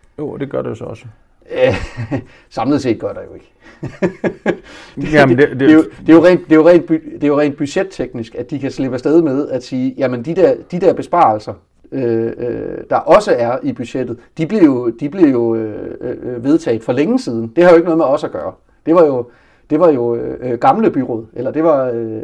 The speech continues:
Speaker 2: øh,
Speaker 1: Ja, nogle af dem, men nogle
Speaker 2: det var
Speaker 1: af de be-
Speaker 2: fortidsbyrådet, der
Speaker 1: no-,
Speaker 2: gjorde det, ikke?
Speaker 1: nogle af de besparelser, dem skal, dem følger, øh, fører de jo videre,
Speaker 2: Mm.
Speaker 1: Socialdemokraterne. Så det er jo ens. Og jeg, jeg, jeg, jeg stusser faktisk lidt over en, en, en punkt, der hedder,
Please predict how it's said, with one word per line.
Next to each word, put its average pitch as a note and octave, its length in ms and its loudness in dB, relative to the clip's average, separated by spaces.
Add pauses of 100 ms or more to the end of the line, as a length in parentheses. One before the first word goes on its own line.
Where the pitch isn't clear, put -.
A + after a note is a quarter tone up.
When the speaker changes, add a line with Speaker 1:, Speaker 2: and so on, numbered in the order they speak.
(160)
Speaker 2:
øh, B2 220 -14
Speaker 1:
Ja, C3+ 160 2
nogle D#3 320 2
af B2 100 2
dem, B2 120 -10
men A#2+ 140 -4
nogle C3+ 220 0
Speaker 2:
det A#3 60 2
var E3 40 4
Speaker 1:
af C3 60 4
de D#3 80 2
be- G3 40 6
Speaker 2:
fortidsbyrådet, C#3+ 800 2
der C3+ 60 -6
Speaker 1:
no-, C3 60 -2
Speaker 2:
gjorde B2 280 -2
det, A#2 60 -4
ikke? A3+ 140 -4 (260)
Speaker 1:
nogle F3+ 320 0
af C#3+ 60 0
de E3 80 0
besparelser, C3 480 -2
dem D#3 240 -4
skal, A#2 540 -4
dem D#3 260 -4
følger, C3 400 -2
øh, A#2+ 360 -8
fører A#2+ 200 -4
de A#2 100 -8
jo B2+ 100 -2
videre, B2+ 380 -2 (260)
Speaker 2:
Mm. B2 180 -6
Speaker 1:
Socialdemokraterne. G#2+ 720 -10
Så A2+ 100 -8
det D3 140 -2
er G3 40 2
jo D3 80 0
ens. C#3+ 300 -2 (280)
Og G#2 120 -6
jeg, A2 160 -2 (100)
jeg, A2 240 -4
jeg, A2+ 220 -6
jeg A2 160 -4 (300)
stusser F#3 380 -2
faktisk A2 280 -4
lidt C3+ 140 -4
over G2+ 280 -6
en, G#2 180 -12
en, G#2+ 160 -12
en A2 220 -12
punkt, C3+ 280 -6 (160)
der G2 100 -12
hedder, F#2 640 -12